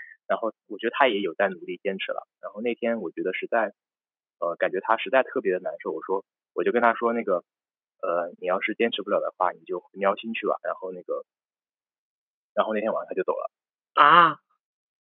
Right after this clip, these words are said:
Speaker 1: 对，然后，然后第二天，<clears throat> 第二天早上的话，我就，因为，因为当时好像是，呃，大概，我那天晚上也没怎么睡，然后我就一直陪着他。然后本来想睡一会儿，我，我可-，我，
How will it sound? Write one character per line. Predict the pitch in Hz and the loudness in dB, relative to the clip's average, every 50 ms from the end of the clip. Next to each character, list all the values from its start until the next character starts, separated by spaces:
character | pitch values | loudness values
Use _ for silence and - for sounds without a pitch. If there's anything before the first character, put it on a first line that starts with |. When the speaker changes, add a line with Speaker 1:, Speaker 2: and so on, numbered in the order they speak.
| _ | _
Speaker 1:
对， | - 98 90 - - - _ _ _ _ _ | 0 0 0 0 -2 -10 _ _ _ _ _
然 | 104 95 | 2 2
后， | - - - - | 2 0 -4 0
然 | 120 117 | 0 2
后 | - 143 127 | 2 2 0
第 | - - 143 | 4 6 6
二 | 123 120 | 6 6
天， | - - 117 113 117 - - _ _ | 6 2 0 0 0 -2 -8 _ _
<clears throat> | - - - - | -2 -2 4 6
第 | 147 | 6
二 | 139 | 6
天 | 135 139 131 | 6 6 4
早 | 110 87 - | 4 4 4
上 | 110 110 | 2 0
的 | 101 92 | 0 2
话， | 104 101 92 | 2 2 0
我 | 82 80 | 0 -2
就， | 90 87 85 - _ _ _ _ _ _ _ _ _ _ _ _ _ _ _ | -6 -8 -8 -8 _ _ _ _ _ _ _ _ _ _ _ _ _ _ _
因 | - 135 | -2 0
为， | 143 135 123 | 0 0 0
因 | - 160 | -2 -2
为 | 165 | 2
当 | - 165 170 - | 2 2 2 2
时 | - 131 127 | -2 -4 -2
好 | - - - | -2 -4 -2
像 | - 123 120 117 | -2 -2 -2 -2
是， | - - - 120 110 - _ _ _ | -6 -12 -16 -16 -16 -18 _ _ _
呃， | _ 98 90 87 - 71 - - _ _ _ _ _ _ _ _ _ _ _ _ _ _ _ _ | _ -12 -12 -12 -12 -14 -18 -20 _ _ _ _ _ _ _ _ _ _ _ _ _ _ _ _
大 | 698 622 | -6 -6
概， | - - 127 123 120 110 101 95 90 85 - - 90 90 _ _ _ _ _ _ _ _ _ _ _ _ _ _ _ _ _ | -2 0 2 2 4 4 2 0 -2 -4 -8 -12 -14 -18 _ _ _ _ _ _ _ _ _ _ _ _ _ _ _ _ _
我 | 95 | -10
那 | 98 107 | -8 -4
天 | - 180 | 0 2
晚 | - - | 2 2
上 | - 120 | 2 0
也 | 110 | -4
没 | 87 87 | -4 -6
怎 | - _ | -8 _
么 | _ - - | _ -12 -8
睡， | - 110 - | -8 -8 -8
然 | - - - | -8 -12 -12
后 | - 110 | -10 -10
我 | 98 85 - | -8 -10 -8
就 | - 101 101 | -6 -6 -4
一 | 107 113 | -4 -6
直 | 107 - - _ | -8 -10 -14 _
陪 | - - | -16 -10
着 | - - | -10 -8
他。 | - - - - - _ _ _ _ _ _ _ _ | -8 -8 -10 -10 -16 _ _ _ _ _ _ _ _
然 | 98 | -2
后 | 120 | 0
本 | - 95 101 | 2 2 0
来 | - | 0
想 | - 78 | -2 -4
睡 | - - 139 117 | -4 -4 -4 -4
一 | 95 | -2
会 | - - | -2 -4
儿， | |
我， | 73 80 85 73 - | -6 -6 -10 -10 -12
我 | 98 | -12
可-， | - - 113 - | -6 -6 -6 -4
我， | 123 - | -4 -6